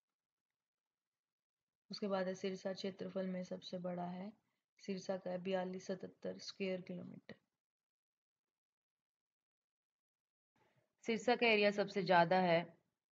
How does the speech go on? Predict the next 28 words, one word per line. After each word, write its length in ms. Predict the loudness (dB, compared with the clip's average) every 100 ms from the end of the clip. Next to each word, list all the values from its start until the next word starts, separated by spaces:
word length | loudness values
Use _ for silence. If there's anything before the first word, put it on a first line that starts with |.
| _ _ _ _
उसके 200 | -6 0
बाद 260 | 6 8 10
आता 240 | 8 8
है 180 | 6 6
हिसार। 440 | 2 0 2 2 2
अगर 220 | 2 4
ऑप्शन 400 | 6 4 2 0
में 140 | 0 0
सिरसा 340 | 0 2 2
ना 220 | 2 2
हो 60 | 2
तो 140 | 4
आपको 420 | 4 4 -2 -8 -8 -14 -20 -20 -20 -8
हिसार 300 | -2 8 8
लगाना 360 | 10 8 8 6
है। 80 | 4
हिसार, 480 | 6 6 6 2 _ -6
हिसार 320 | 6 6 8
का 120 | 6
एरिया 300 | 6 6 6
है 120 | 4
तीन 220 | 4 0
हजार 280 | 2 6 4
नौ 120 | 4
सौ 120 | -2 -4
तिरासी 400 | 2 4 2 0
वर्ग 300 | 0 0 0
किलोमीटर। 540 | -2 0 -4 -8 -12